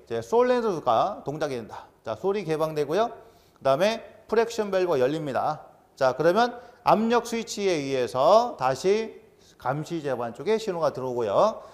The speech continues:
그 여기서는 뭐야? 밸브 열렸으니까 밸브 개방 표시되고, 자, 펌프 기동 표시도 자, 들어오고요.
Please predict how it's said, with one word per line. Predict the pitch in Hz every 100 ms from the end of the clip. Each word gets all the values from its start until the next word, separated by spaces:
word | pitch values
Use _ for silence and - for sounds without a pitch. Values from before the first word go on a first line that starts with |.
| -
그 | 156
여기서는 | 202 196 196 156
뭐야? | 117 - - -
밸브 | - 240 240 214
열렸으니까 | 175 180 180 165 131 120 110 -
밸브 | 143 165 180 151
개방 | 131 131 131
표시되고, | 131 - 107 104 113 190 226 - - -
자, | - 104
펌프 | - 165 165 - 208 220 220 - -
기동 | 117 143 139
표시도 | 117 101 - 220 233 - -
자, | 104
들어오고요. | 135 139 127 113 120 208